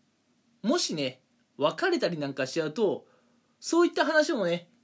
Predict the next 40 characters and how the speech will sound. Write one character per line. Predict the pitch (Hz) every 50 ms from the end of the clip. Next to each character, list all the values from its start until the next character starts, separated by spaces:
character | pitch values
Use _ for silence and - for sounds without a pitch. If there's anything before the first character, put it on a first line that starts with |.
| _ _ _
一 | 247 247 226 -
気 | - 180
に | 165 156 147
こ | - - 135 131
う | 131
周 | 127 135 151 175 180 180
り | 175
に | 175 170 170 165 160 156 156 - _ _
広 | - - 202 196 165 160
が | 170 170
っ | 170
て | 160
い | 147
っ | 147 -
ち | - 175
ゃ | 160
う | 139
か | 147 139
な | 147 175 175
と。 | 175 127 - - _ _ _ -
う | 156
ん。 | 151 - - - _ _ _ _ _ _ _ _ - - - _ _ _ _ _ -
ま | 135 127
あ、 | 120
そ | - 143
れ | 160 175
も | 190 196 202 190
仕 | 196 -
方 | - 196 190 208 202
な | 208 220
い | - - 294
で | 226 208
す | 180 - 139
よ | 123 120
ね。 | 156 175 175 - _
う | - 160
ん。 | 156 131 123 - - _ _ - _ _ _ _
だ | - 196
っ | -
て、 | - 147 127 - -